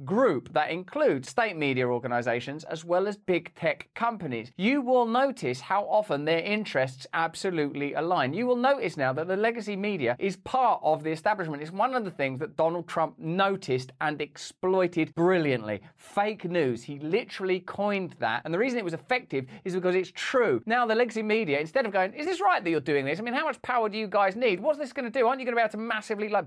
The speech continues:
bias and control real estate prices?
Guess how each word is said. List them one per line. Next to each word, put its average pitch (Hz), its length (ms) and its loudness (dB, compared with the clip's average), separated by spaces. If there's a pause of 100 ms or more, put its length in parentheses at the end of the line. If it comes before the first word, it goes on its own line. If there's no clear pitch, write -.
(120)
bias 202 400 2
and 196 100 -8
control 202 400 2
real 254 320 4
estate 143 400 0
prices? 143 540 0